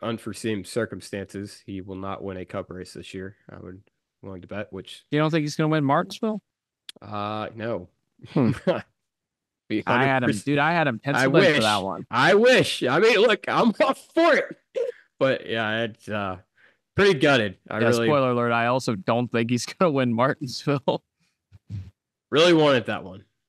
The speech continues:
Speaker 1: Really, uh, really, really wanted that one. But
Speaker 2: Darn.
Speaker 1: um, yep. Anyway,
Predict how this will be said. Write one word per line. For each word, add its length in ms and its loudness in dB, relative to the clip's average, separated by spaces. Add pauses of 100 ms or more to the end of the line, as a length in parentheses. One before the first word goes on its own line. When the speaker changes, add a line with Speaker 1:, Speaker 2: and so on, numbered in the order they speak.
(260)
Speaker 1:
Really, 540 -6
uh, 240 -16 (640)
really, 480 -6
really 300 -16
wanted 400 -20
that 120 -20
one. 200 -20 (1500)
But 320 -20 (1600)
Speaker 2:
Darn. 360 -2
Speaker 1:
um, 60 -4 (460)
yep. 300 -10 (1200)
Anyway, 460 4